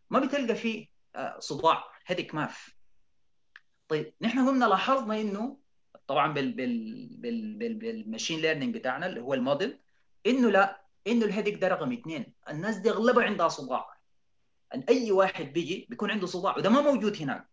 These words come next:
وما بيسألوه منه هل أنت عندك صداع ولا ما عندك صداع، مع إنه هو ممكن يكون عرض لحاجة تانية. يعني الكلام ده كان اتناقشنا فيه كثير لأنه كان معانا أطباء. لكن لقينا في النهاية إنه ال-، الخمسة أعراض الأساسية الأولى منها مر-، منها برضه شنو؟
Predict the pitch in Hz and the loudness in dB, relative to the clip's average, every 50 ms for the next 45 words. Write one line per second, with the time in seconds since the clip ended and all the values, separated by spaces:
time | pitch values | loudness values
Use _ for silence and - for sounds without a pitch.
0 | _ _ - 156 208 269 302 233 - - 208 214 220 214 196 190 180 160 151 170 | _ _ -2 4 4 4 4 4 0 0 2 4 4 4 4 2 0 0 0 2
1 | 180 208 208 214 180 196 190 185 185 - 165 160 190 180 180 156 151 156 165 170 | 0 0 0 -2 -4 -2 -2 -4 -4 -4 -6 -2 -2 0 0 0 -2 -2 -2 -4
2 | 151 139 - - 123 107 104 131 165 220 247 226 226 240 233 226 240 247 233 202 | -4 -6 -8 -8 -10 -6 -4 -2 2 2 4 6 6 6 6 6 6 4 2 0
3 | 185 185 - 202 196 190 165 180 185 185 - - 151 139 - - 165 160 156 147 | -4 -4 -6 -6 -4 -2 2 4 4 4 4 2 -2 -2 -2 -2 -2 -2 -2 0
4 | 165 156 139 117 113 123 120 - 151 165 170 165 165 170 170 165 - 151 135 156 | 0 0 0 0 -2 -4 -4 -2 -4 -4 -2 -4 -2 -4 -4 -4 -2 -4 -4 -4
5 | - 156 147 165 151 147 139 156 165 143 143 139 143 147 147 147 147 143 127 123 | -6 -6 -8 -8 -6 -6 -4 -4 -4 -4 -2 -4 -2 -2 -2 -2 -2 -4 -4 -4
6 | 147 139 - - - - - - - _ _ _ _ _ _ _ - - - 175 | -4 -4 -4 -6 -8 -12 -12 -14 -18 _ _ _ _ _ _ _ -12 0 0 2
7 | - 285 294 262 254 202 226 240 233 233 202 208 180 175 175 180 190 190 185 190 | 2 4 2 2 2 2 2 4 4 4 2 0 -2 -2 0 2 2 2 2 2
8 | 185 180 185 214 - - _ _ _ _ _ _ - 151 156 156 151 - - 139 | 0 -2 -4 -4 -6 -10 _ _ _ _ _ _ -2 0 0 0 -2 -4 -4 -4
9 | 147 147 - - - 247 277 269 262 269 - 247 196 165 180 185 196 208 208 190 | -4 -4 -4 2 4 4 4 4 2 2 4 2 4 4 4 4 4 4 4 4
10 | 170 156 - - 143 147 - 151 143 147 143 - - 214 208 190 180 190 202 214 | 2 0 -2 -2 -4 -4 0 2 2 2 2 0 -2 0 0 0 2 4 4 4
11 | 226 220 226 - 214 226 220 214 202 202 208 226 220 - - 165 185 196 208 - | 4 4 2 2 4 4 6 6 6 8 6 6 4 2 -2 -2 0 0 0 -2
12 | - 160 156 175 180 165 165 196 202 196 175 175 170 185 190 190 - 165 147 - | -6 -8 -6 -6 -4 -2 -2 -2 -2 0 -2 0 0 2 0 0 -2 -4 -6 -6
13 | 180 208 233 | -6 -6 -6